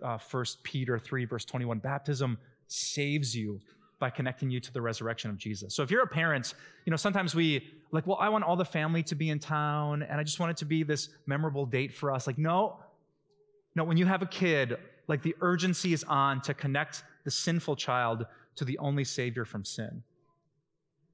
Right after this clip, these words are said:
Right? So two things that we know for sure from the Bible. Children are sinful, Psalm fifty-one five. Jesus is the forgiveness for every kind of sin, for every single age. But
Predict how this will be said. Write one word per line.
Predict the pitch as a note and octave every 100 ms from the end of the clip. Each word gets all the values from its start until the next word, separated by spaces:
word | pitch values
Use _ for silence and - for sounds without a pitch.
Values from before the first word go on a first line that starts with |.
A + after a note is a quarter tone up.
| -
Right? | A#2+
So | -
two | G#3
things | C#4 G#3+
that | F#3
we | F3
know | F3+
for | F3
sure | - E3
from | D3+ C#3+
the |
Bible. | A2+ A#2 A#2+ E3 - - -
Children | - D3+ F#3
are | F3+
sinful, | - F#3 E3+ G3
Psalm | - C#3+
fifty-one | B2+ D3 D3+ D3+
five. | - C#3+ C#3+ D3+ C#3 - - _
Jesus | A#2 C#3 F3 F3+ - -
is | D#3 C#3+
the | C3+
forgiveness | - C#3 C#3+ D3+ D3 - - - _ _
for | - C3+
every | D#3 D3+
kind | D3+ D3
of | C#3
sin, | - D3 C#3
for | C#3 - -
every | C#3
single | C#3+ D3 B2+ -
age. | B2+ B2 A2+ - - - _ _ _ _ _ _ _ _ _ _ _ _ _ _ _ _ _ _ _ _
But | B2+